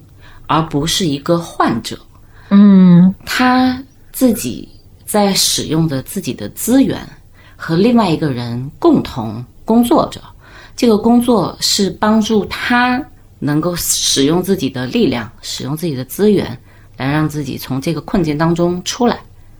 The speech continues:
Speaker 1: 所以他本人，就来访者本人，自己的主动性是很重要的，所以是他选择了这个方式，而不是这个方式去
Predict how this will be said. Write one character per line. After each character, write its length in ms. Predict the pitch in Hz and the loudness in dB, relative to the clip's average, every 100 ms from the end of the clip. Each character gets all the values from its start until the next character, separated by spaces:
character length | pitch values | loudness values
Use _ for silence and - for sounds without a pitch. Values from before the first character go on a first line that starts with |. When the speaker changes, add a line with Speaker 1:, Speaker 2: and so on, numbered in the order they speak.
| - - - - | -20 -20 -20 -10
Speaker 1:
所 160 | - | 0
以 100 | 202 190 | 0 0
他 360 | - 247 240 | -2 2 2
本 300 | 240 139 120 | 0 -4 -6
人， 240 | 127 123 143 | -6 -6 -4
就 100 | 160 | -4
来 160 | 147 | -2
访 160 | 190 214 | 2 2
者 120 | 214 | 2
本 260 | 214 101 95 | 0 -4 -4
人， 340 | 98 90 139 - - - - | -6 -4 -6 -8 -20 -20 -6
自 200 | 190 165 | -2 -2
己 400 | - 113 - - | -4 -6 -8 -8
的 140 | 160 160 | -4 -4
主 260 | - - | -6 -6
动 160 | 139 160 | -2 -2
性 200 | 165 165 | -2 -2
是 120 | 160 | -4
很 100 | 120 | -6
重 160 | 143 156 | -4 -4
要 120 | 135 - | -6 -10
的， 100 | - - - - - - | -18 -20 -20 -20 -20 -10
所 120 | - | -4
以 60 | 165 | -4
是 60 | |
他 200 | - - 269 | -2 -2 -2
选 280 | - 120 | -2 -4
择 140 | 101 - | -6 -6
了 160 | 135 | -4
这 100 | 190 | -4
个 100 | 147 | -6
方 240 | 123 123 123 | -8 -10 -8
式， 160 | - - - - - - - - | -10 -12 -18 -20 -20 -20 -20 -8
而 100 | 131 | -4
不 100 | 151 | 0
是 60 | |
这 120 | 160 160 | 0 0
个 80 | |
方 180 | 160 160 | 4 2
式 200 | 165 165 | 2 -2
去 520 | 160 - 160 139 139 | -4 -4 -2 -2 -6